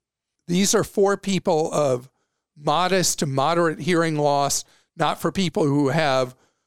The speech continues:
a severe medical condition, a progressive medical condition leading to continuing hearing loss. And all these are designed to be controlled by your smartphone and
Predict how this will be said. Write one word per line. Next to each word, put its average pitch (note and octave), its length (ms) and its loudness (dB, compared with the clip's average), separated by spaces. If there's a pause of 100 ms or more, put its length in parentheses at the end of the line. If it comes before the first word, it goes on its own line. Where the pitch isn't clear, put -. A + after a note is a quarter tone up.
(140)
a D3 100 -4
severe D3 380 0
medical D#3 480 0
condition, D3+ 880 0
a A#2+ 100 -8
progressive E3 560 -2
medical D3+ 400 0
condition C#3+ 580 -2
leading C#3+ 380 0 (460)
to C3+ 140 0
continuing E3+ 640 0
hearing D3+ 400 0
loss. C#3 480 0 (440)
And D#3+ 200 0
all G3+ 320 2
these F3 380 0
are D#3+ 100 0
designed C#3+ 600 -2 (300)
to - 80 -14
be D3+ 140 0
controlled D#3 500 0
by C#3 140 0
your A2+ 180 0
smartphone C#3+ 720 -2 (480)
and F#3 200 -2